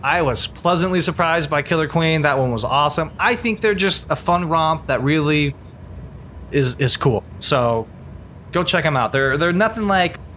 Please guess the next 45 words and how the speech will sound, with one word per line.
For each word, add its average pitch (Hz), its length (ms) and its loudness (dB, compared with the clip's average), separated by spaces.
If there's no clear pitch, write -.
you're 214 120 0
not 262 120 2
gonna 240 160 0
get 196 160 2
any 208 140 2
kind 202 160 0
of, 190 60 0
like, 180 360 0
amazing 156 460 2
horror. 165 600 0
Definitely 175 280 2
watch 160 200 0
House 156 200 2
of 143 80 -2
Devil 139 180 2
for 127 120 -4
that 139 240 2
one. 143 220 2
But 151 120 0
if 156 80 0
you 196 80 2
want 220 160 2
something 196 220 0
that's 165 160 0
just, 156 160 0
like, 156 120 0
a 120 40 -2
fun 135 380 0
romp, 127 280 0
that's 123 140 2
kind 131 240 0
of 123 80 2
like 120 200 0
a, 117 260 2
a - 600 0
little 233 240 2
slasher-ish, 175 600 2
go, 247 240 2
go 214 120 0
watch 190 220 0
those 113 180 0
two 123 140 0
movies. 110 260 0
They're 143 160 2
great. 101 260 0